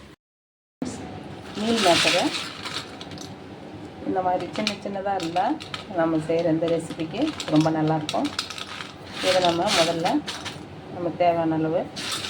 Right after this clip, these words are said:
இது நாங்க ஒரு மூணு பேருக்கான சமையலா செய்றோம், பெரியவங்க மூணு பேருக்கு. இதுல நம்ம தண்ணி ஊத்தி, முதல்ல ப்ளைன் வாட்டர் ஊத்தி கொஞ்ச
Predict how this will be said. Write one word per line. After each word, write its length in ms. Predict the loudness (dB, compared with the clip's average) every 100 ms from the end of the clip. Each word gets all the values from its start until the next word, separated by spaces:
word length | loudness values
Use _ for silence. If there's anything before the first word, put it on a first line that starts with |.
| 2 2 2 0 0 -2 -4 -6 -6 -8 -12 -6 -6 -6 -8 -12 -12 -12 -14 -12 -4
இது 140 | 0 2
நாங்க 160 | 2 2 4 2
ஒரு 80 | 0 -2
மூணு 160 | -2 -2
பேருக்கான 440 | -2 0 0 0 0 0 -2 -4 -8 -12 -12 -8 -8 -8 -16 -14 -14 -14 -2
சமையலா 320 | 0 4 2 2
செய்றோம், 320 | 0 0 0 -4 -12 -14 -14 -14 -6
பெரியவங்க 360 | 0 4 8 8
மூணு 140 | 10 8 6
பேருக்கு. 280 | 0 -2 -6 -10 -16 -8 -4
இதுல 220 | -2 0 0
நம்ம 220 | 0 0 0 -4 -14 -14 -14 -14 -14 2
தண்ணி 260 | 2 2 2
ஊத்தி, 240 | 2 2 2 2
முதல்ல 260 | 2 2 2 0 -10 -14 -14 -14 -12 -10 -10 0
ப்ளைன் 260 | 4 4 4
வாட்டர் 280 | 2 2 0
ஊத்தி 240 | 0 0 -2 -2 -8 -10 -10 -10 -12 -12 -12 -12 -12 -12 -8
கொஞ்ச 140 | 0